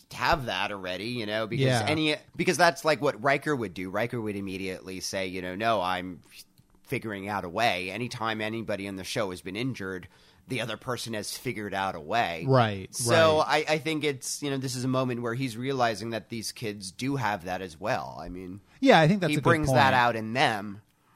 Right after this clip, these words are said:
Speaker 2: And I also, and I also like the fact that Picard puts, puts the girl in charge as well. Like,
Speaker 1: Yeah.
Speaker 2: I, I just think that's a nice moment too. You
Speaker 1: Yeah.
Speaker 2: know, where
Speaker 1: And especially when she's n-, has not said a word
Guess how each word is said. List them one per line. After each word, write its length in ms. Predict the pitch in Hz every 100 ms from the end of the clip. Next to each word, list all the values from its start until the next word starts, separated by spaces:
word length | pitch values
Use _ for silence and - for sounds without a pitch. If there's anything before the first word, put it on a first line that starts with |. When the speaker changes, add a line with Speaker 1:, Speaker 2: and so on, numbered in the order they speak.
| _ _ _ _ _ -
Speaker 2:
And 140 | 262
I 40 | 269
also, 260 | 269 247 196
and 140 | 185
I 60 | 190
also 260 | 196 180
like 180 | 139 123
the 60 | 131
fact 260 | 123 113
that 60 | 117
Picard 340 | 135 117 107
puts, 280 | - 110 -
puts 260 | 160 113 -
the 80 | 95
girl 300 | 104 107 98
in 80 |
charge 320 | 101 98 95 -
as 100 | 104
well. 240 | 101 -
Like, 120 | -
Speaker 1:
Yeah. 180 | 143 175
Speaker 2:
I, 40 | 156
I 40 |
just 140 | 165
think 120 | 147 117
that's 200 | 110 98
a 40 |
nice 240 | 95 95
moment 300 | 104 107 117
too. 200 | - - -
You 60 |
Speaker 1:
Yeah. 240 | 190 147 107
Speaker 2:
know, 40 |
where 160 | 113 113 -
Speaker 1:
And 120 | - 185
especially 520 | - 220 233 226 190
when 380 | 151 143 139 131
she's 400 | - 139 123 135
n-, 220 | 135 156
has 400 | 110 139 143 127
not 260 | 135 131 -
said 220 | 147 131
a 80 | 120
word 480 | 113 135 120 104